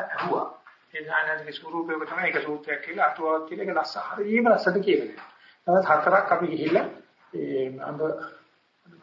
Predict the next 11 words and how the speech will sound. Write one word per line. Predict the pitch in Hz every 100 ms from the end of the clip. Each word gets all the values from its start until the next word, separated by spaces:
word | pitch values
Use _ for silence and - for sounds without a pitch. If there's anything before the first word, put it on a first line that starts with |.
| 147
නෑ | 151 143
හොඳ | 139 143 139
ප්‍රඥානන්ද | - 147 147 143 135
කියලා | 131 -
හාමුදුරුවෝ | 160 180 160 113 - _ _ - - - _
විස්තර | 175 - 175
කරලා | - 110 95
දුන්නා. | 92 90 - _ _ _ 131 127 123
මේ | 123 127
කියන්නේ | 175 190 - - - -
එතකොට | 175 185